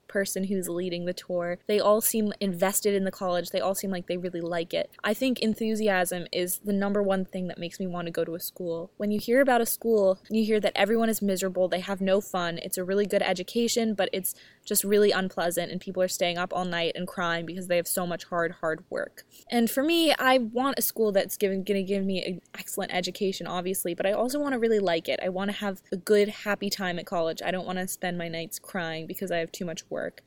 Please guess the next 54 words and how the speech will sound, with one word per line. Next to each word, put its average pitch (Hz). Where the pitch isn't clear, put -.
And 226
one 254
of 311
the 294
things 269
that 214
I 208
think 202
is 196
a 196
huge 196
part 240
of 214
that 190
is 190
obviously 185
the 190
people. -
The 220
thing 247
that 254
really 196
has 190
made 190
me 180
want 185
to 196
go 190
to 180
the 180
schools 170
that 180
I've 165
toured 247
at, 175
if 180
I 170
have 170
wanted 160
to -
go, 160
is 202
seeing 247
people, 202
seeing 254
students 208
on 196
the 202
streets 185
walking 190
around 180
campus 175
who 208
seem 226